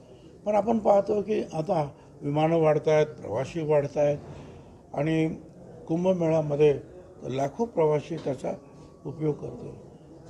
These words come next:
आणि मग अशा वेळेला अडचण निर्माण होऊ नये म्हणून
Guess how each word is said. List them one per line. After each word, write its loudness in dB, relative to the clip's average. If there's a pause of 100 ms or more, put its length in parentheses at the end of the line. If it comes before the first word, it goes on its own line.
(140)
आणि -2
मग 0 (180)
अशा 4
वेळेला 4 (200)
अडचण -4
निर्माण -4
होऊ -2
नये -8 (1120)
म्हणून 0